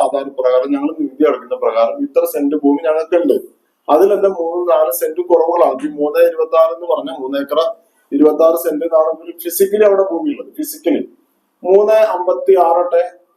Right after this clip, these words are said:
ആ, രേഖ പ്രകാരമുണ്ട്. പക്ഷെ രേഖ പ്രകാരമുള്ള ഭൂമി കാണിച്ചു കൊടുക്കേണ്ട ഉത്തരവാദിത്തം ഈ റവന്യൂ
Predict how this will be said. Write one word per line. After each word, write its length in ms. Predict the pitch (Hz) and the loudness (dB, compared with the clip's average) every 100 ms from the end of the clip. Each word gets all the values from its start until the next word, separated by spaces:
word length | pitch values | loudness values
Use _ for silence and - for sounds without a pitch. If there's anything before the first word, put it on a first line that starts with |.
| - 151 | 0 2
ആ, 40 | 156 175 180 | 4 2 4
രേഖ 180 | 190 214 196 | 4 2 0
പ്രകാരമുണ്ട്. 400 | 175 160 123 117 | 2 0 -2 -10
പക്ഷെ 160 | - 143 143 | -4 0 2
രേഖ 200 | 156 185 185 | 4 2 2
പ്രകാരമുള്ള 500 | 185 180 180 175 175 170 | 0 0 0 -2 -2 -4
ഭൂമി 200 | 165 170 165 | -6 -4 0
കാണിച്ചു 300 | 147 139 143 165 | 0 0 -4 -6
കൊടുക്കേണ്ട 300 | 156 156 156 | -6 -6 -6
ഉത്തരവാദിത്തം 460 | 151 143 143 147 139 - - - - | 0 2 2 -2 -8 -12 -18 -14 -2
ഈ 100 | 156 160 | 2 2
റവന്യൂ 260 | 160 175 | 2 0